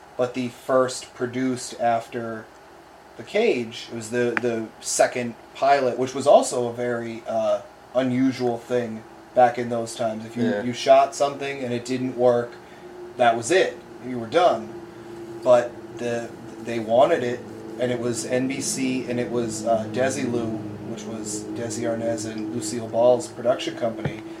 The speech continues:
Speaker 1: They wanted this show, so they gave it a second shot. And, uh, I forgot where I was going with that. Um, yeah, this is gonna be a regular occurrence.
Speaker 2: <laughs> Yeah,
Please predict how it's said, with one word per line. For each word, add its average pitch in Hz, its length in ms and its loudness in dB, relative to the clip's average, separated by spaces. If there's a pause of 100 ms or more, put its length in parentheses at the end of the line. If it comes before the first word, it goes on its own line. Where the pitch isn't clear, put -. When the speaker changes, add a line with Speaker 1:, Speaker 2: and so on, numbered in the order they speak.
Speaker 1:
They 117 140 -4
wanted 117 440 0
this 117 200 -6
show, 156 300 2
so 139 140 -6
they 110 120 -8
gave 113 220 -8
it 110 60 -10
a 110 40 -10
second 110 420 -6 (120)
shot. - 460 0 (680)
And, 120 400 4
uh, 110 340 2 (2500)
I 107 160 -6
forgot 101 300 -10
where 98 120 -6
I - 20 -8
was 107 100 -12
going 107 240 -10
with 104 120 -16
that. 104 220 -10 (720)
Um, 107 420 -6 (1400)
yeah, 107 160 -10
this 113 180 -10
is 117 60 -12
gonna 113 140 -10
be 104 120 -12
a 104 60 -10
regular 104 480 -10
occurrence. 107 600 -14
Speaker 2:
<laughs> - 40 -20 (580)
Yeah, - 260 4